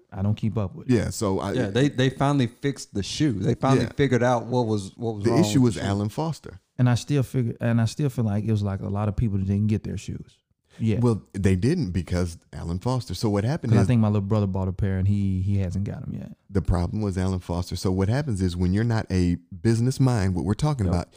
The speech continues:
Speaker 2: you don't have the skills to run a business. You want to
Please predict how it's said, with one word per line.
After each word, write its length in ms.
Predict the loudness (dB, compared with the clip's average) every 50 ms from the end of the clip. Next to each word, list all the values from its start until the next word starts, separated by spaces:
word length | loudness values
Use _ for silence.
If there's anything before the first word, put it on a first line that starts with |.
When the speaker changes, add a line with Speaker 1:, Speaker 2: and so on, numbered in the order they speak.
| _ _
Speaker 2:
you 160 | -2 2 2 2
don't 160 | 2 2 0
have 180 | 0 0 -2
the 80 | -2 -4
skills 260 | -4 0 0 0 0 0
to 120 | -2 -2
run 80 | -2 -2
a 60 | 0
business. 480 | 0 0 0 0 0 -2 -2 -4 -4 -8 _ _ _ _ _ _ -2
You 180 | 2 4 4
want 200 | 4 4 2 0 0
to 300 | 0 2 2 2 0